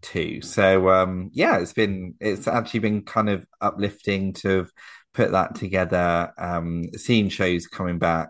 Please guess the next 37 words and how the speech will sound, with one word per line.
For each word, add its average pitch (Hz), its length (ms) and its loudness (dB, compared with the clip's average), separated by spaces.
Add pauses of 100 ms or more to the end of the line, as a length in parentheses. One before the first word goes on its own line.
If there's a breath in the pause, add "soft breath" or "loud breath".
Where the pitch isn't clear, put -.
seeing 90 320 -6
some 90 160 -6
really 87 320 -2
lovely 85 340 -2
winners 87 480 -2
at 87 240 -4
some 85 240 -8
of 82 100 -2
those 85 140 -4
shows, - 480 -6 (420 loud breath)
seeing 95 300 0
the 87 80 0
recognisable 87 840 -2
names 95 440 0
coming 92 320 -4
back, 95 420 0 (420 loud breath)
but 101 120 4
also 87 760 2 (480)
some 98 240 -4
new 113 180 2
names 123 420 0
as 95 100 -8
well 107 260 4
of, 92 160 -6
of 92 220 -8
new 95 220 -2
people 92 320 -4
that 90 120 0
are - 60 -4
coming 95 320 -4
in 95 240 -2
and 90 280 -4
starting 90 420 -4
for 92 120 -8
the 87 80 -8
first - 380 -6
time, 92 400 -6